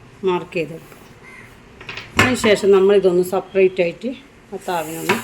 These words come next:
സെപ്പറേറ്റ് ആയിട്ട് എടുക്കാം. കാരണം ബോഡി നമുക്ക് വേറെ തന്നെ കട്ട് ചെയ്തെടുക്കേണ്ടതാണ്. ഇത് ഫുൾ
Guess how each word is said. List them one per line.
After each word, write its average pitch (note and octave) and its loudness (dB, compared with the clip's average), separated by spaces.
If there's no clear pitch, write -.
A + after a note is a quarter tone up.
സെപ്പറേറ്റ് F3 -2
ആയിട്ട് - -12
എടുക്കാം. - -10
കാരണം F#3+ 0
ബോഡി F#3+ 6
നമുക്ക് F#3 2
വേറെ F3+ 2
തന്നെ F3+ 4
കട്ട് F3+ -6
ചെയ്തെടുക്കേണ്ടതാണ്. E3+ 0
ഇത് A3+ -4
ഫുൾ F#3+ 4